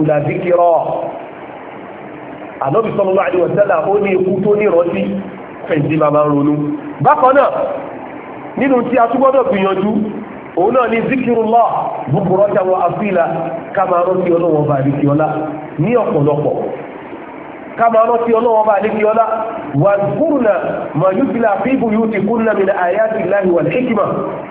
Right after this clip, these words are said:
Ọlọ́run bá pa àwọn ìyàwó Ànábì sallallahu alaihi wasallam láṣẹ.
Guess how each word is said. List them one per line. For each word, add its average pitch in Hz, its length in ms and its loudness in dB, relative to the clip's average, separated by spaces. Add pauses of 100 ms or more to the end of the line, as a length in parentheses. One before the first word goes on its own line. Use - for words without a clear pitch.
(160)
Ọlọ́run 226 340 2
bá 233 100 4
pa 226 180 0
àwọn 190 200 2
ìyàwó 175 240 4
Ànábì 185 280 0
sallallahu 160 360 2
alaihi 147 120 2
wasallam 170 360 2
láṣẹ. 151 300 2